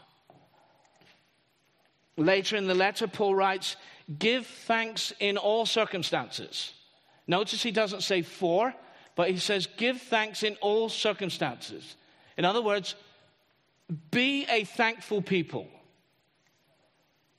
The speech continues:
For this is God's will for you in Christ Jesus. In Ephesians, it says, "Therefore, do not be foolish,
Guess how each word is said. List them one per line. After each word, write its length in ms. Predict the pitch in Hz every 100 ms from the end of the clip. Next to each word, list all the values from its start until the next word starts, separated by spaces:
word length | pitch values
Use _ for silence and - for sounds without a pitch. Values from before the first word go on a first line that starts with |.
| _ _ _
For 340 | - - 196 190
this 320 | 214 285 -
is 300 | - 233 196
God's 340 | 226 214 196
will 300 | 196 240 247
for 180 | 208 202
you 300 | 135 120 82 - - _ _ _ _ _ _ _ -
in 180 | 190 196
Christ 380 | 190 180 170
Jesus. 680 | - 160 135 - - - - - _ _ _ _ _ _ _ _ _ _ _ _ _ _ 175
In 160 | 165
Ephesians, 580 | 165 240 285 196 131 110
it 80 | 156
says, 420 | - 170 160 - - - - _
"Therefore, 540 | - 185 190 233 254 - - - _ _ _ - - _ _
do 200 | 135 220
not 240 | 240 240 247
be 120 | 254
foolish, 680 | - 294 262 120 - -